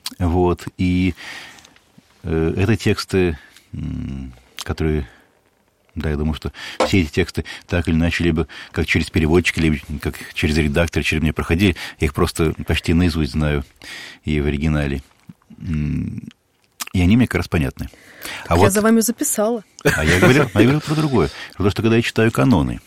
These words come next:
Speaker 1: вот
Speaker 2: А.
Speaker 1: когда я читаю, э, скажем, на утренние каноны,
Speaker 2: Мгм.
Speaker 1: то вот там, особенно, скажем,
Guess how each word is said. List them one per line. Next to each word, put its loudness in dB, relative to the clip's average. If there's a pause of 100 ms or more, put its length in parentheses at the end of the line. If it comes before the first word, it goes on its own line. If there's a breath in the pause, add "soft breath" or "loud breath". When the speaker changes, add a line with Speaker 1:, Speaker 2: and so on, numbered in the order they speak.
(1120 loud breath)
Speaker 1:
вот -2
Speaker 2:
А. -4
Speaker 1:
когда 2
я 4
читаю, 2 (460 loud breath)
э, -6
скажем, 0
на 4
утренние -2
каноны, 2 (120)
Speaker 2:
Мгм. -6 (160)
Speaker 1:
то -6
вот -6
там, 2 (440 loud breath)
особенно, -2
скажем, -6